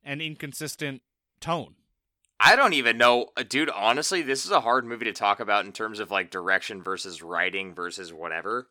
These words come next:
Speaker 2: Like,
Speaker 1: It is.
Speaker 2: the,
Speaker 1: It is.
Speaker 2: the construction of this movie is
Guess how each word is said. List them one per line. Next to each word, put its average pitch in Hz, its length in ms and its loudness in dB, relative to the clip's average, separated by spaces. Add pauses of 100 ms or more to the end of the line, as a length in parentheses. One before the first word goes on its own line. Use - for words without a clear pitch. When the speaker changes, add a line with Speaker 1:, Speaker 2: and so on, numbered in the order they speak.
Speaker 2:
Like, 190 200 0
Speaker 1:
It 233 40 4
is. - 340 0 (140)
Speaker 2:
the, 143 80 -6
Speaker 1:
It 160 60 -6
is. 151 100 -6
Speaker 2:
the 135 160 2
construction - 840 -4
of 92 100 -8
this 104 160 -8
movie 95 320 -8 (100)
is 90 320 -8